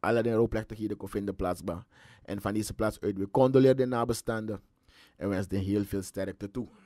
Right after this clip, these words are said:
Saritori. Dus daarmee baralas mijn verdien verkeer. Rij met aandacht. Isabi no rei nanga fuga. Usap tak drukte de de di di si wat a monitor op paisan do.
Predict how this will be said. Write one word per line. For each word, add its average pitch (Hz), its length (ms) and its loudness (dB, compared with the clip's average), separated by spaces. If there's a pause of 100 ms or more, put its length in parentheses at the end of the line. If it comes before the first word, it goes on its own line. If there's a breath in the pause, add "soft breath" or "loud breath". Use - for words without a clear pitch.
(140 soft breath)
Saritori. 98 1000 -4 (320 loud breath)
Dus 147 140 4
daarmee 151 200 8
baralas 143 420 6
mijn 139 140 6
verdien 131 380 0
verkeer. 175 500 2 (360)
Rij 131 300 2
met 127 280 -2
aandacht. 127 480 2 (180)
Isabi 123 300 0
no 123 140 2
rei 131 240 6
nanga 135 240 2
fuga. 151 460 6 (340 soft breath)
Usap 120 240 0
tak 135 160 2 (120)
drukte 165 440 8
de 160 100 6
de 160 140 4
di 165 180 -2
di 160 100 -4
si 160 120 4
wat 147 260 8
a 131 60 0
monitor 147 480 2
op - 160 -6
paisan 165 480 6
do. 175 220 4